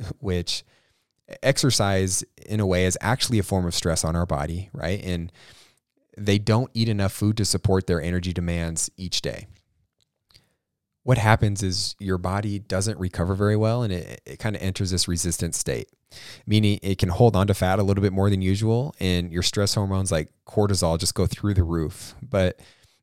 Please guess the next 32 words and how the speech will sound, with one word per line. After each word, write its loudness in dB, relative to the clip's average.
it's 0
these 2
imbalances 0
that -4
get -2
your -2
body -2
off -2
track, -4
and -6
it -8
makes -2
it -6
more 0
difficult -2
for -4
your 0
body -2
to -4
change -2
and -8
see 0
the 0
<laughs> -2
improvements -2
that -4
you're -8
working -6
so -2
damn -6
hard -4
for. -10